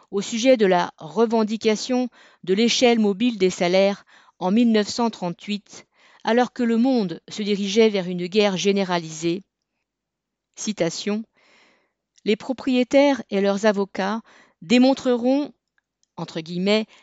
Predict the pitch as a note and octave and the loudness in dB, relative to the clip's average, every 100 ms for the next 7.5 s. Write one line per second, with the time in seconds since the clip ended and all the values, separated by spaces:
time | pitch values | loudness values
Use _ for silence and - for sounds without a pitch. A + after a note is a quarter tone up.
0 | _ - F#3+ C#4 C#4+ C4 - A#3+ G#3 F#3+ | _ -8 0 2 2 -4 -4 -6 -6 -6
1 | F#3 A#3 G#3 F3+ G3+ G3 F3 E3 E3 F#3+ | -4 -2 -2 -2 0 0 0 -6 -4 -4
2 | - _ - E3+ E3 D#3 D#3 F#3 G#3 A3 | -6 _ -8 -8 -6 -10 -10 -4 -2 -2
3 | A3 _ _ _ - - B3 A3+ G3 F#3 | -6 _ _ _ -16 0 2 2 0 -4
4 | F3 E3+ - D#3 - E3 D3+ _ _ _ | -8 -10 -10 -10 -12 -16 -18 _ _ _
5 | _ _ _ _ _ _ - F3 G3 A3 | _ _ _ _ _ _ -12 -4 -2 -2
6 | G#3+ A3 A3+ A3+ - G#3 F#3 F#3+ G#3 G#3+ | 2 2 2 -2 -4 -4 -2 -2 0 -2
7 | G3 - A3 G3 E3+ | -4 0 2 2 0